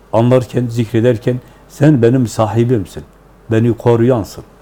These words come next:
muhafaza edensin, idare edensin, koruyansın, gözetensin, hesaba çekensin, bununla beraber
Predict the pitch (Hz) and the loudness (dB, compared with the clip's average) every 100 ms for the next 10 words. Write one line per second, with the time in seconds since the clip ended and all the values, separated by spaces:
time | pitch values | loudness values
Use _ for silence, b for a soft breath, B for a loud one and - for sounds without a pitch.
0 | - 113 101 107 117 117 113 117 120 95 | -8 -6 -4 -2 -2 0 -2 -2 -4 -8
1 | 78 - - _ - 123 117 120 120 117 | -18 -20 -20 _ -2 0 2 2 0 0
2 | 131 120 - - - - 113 113 123 123 | 0 -2 -4 -14 -20 -6 0 2 2 0
3 | 104 92 92 107 113 110 139 113 - 85 | -4 -8 -4 -2 -2 -2 -2 -4 -8 -16
4 | B B B B - - 117 117 117 120 | B B B B -10 -4 -2 0 2 0
5 | - - _ _ - - _ _ - 104 | -2 -14 _ _ -20 -20 _ _ -4 -2
6 | 104 131 123 131 143 - - 107 135 117 | 2 0 0 -4 -6 -10 -2 0 2 2
7 | 110 110 113 107 139 | 0 0 0 0 -2